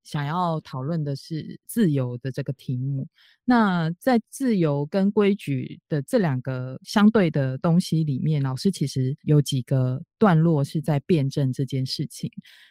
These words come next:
那其中一个就是那个，就跟王两是同一派这样子，就是这个小男孩做了一个美术作品，跟大家完全都不一样。结果老师就觉得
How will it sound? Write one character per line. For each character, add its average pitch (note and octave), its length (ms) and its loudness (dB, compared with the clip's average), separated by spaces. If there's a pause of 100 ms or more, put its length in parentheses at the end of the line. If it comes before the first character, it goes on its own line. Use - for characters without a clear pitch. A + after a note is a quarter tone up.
那 G#3+ 260 4
其 - 160 0
中 G#3 200 4
一 E3+ 80 0
个 D#3+ 160 2
就 F3 140 2
是 D#3+ 260 4
那 C#3+ 160 4
个， C3+ 320 0 (120)
就 B3+ 160 2
跟 A3 200 4
王 E3+ 180 2
两 D3+ 180 0
是 F3+ 140 -2
同 E3 240 -4
一 D#3+ 80 -4
派 D3 320 -2
这 D3+ 80 -6
样 C3 200 -4
子， B2 200 -12
就 D3+ 160 -6
是 D#3 220 -4
这 G#3+ 120 -2
个 F#3+ 80 0
小 D#3+ 180 -2
男 C#3+ 140 -4
孩 D3+ 140 -2
做 D#3+ 220 -4
了 C#3 120 -4
一 C3 60 -10
个 C#3+ 180 -4
美 C3+ 160 -4
术 E3 220 0
作 D#3 180 0
品， - 220 -8
跟 C#3+ 160 -8
大 D#3 80 -2
家 C#3 140 0
完 B2+ 160 -6
全 B2+ 160 -10
都 B2 160 -6
不 B2 160 -10
一 A#2 140 -16
样。 B2 200 -10 (460)
结 D3+ 180 0
果 C#3+ 440 0 (100)
老 C#3+ 140 0
师 F3+ 140 0
就 F3+ 140 4
觉 C3 200 0
得 C3 280 -6